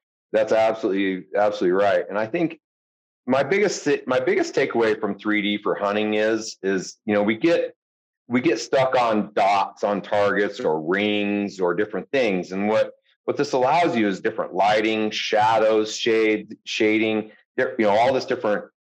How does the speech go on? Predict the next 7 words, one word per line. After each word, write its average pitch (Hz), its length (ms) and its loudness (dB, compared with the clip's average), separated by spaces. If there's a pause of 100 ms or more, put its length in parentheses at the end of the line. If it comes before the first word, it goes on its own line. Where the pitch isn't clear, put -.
(320)
scenarios 110 720 2
in 101 100 -2
the 95 80 -2
three 110 220 -2
D 98 100 -2
shooting. 104 520 0
And, 90 120 -6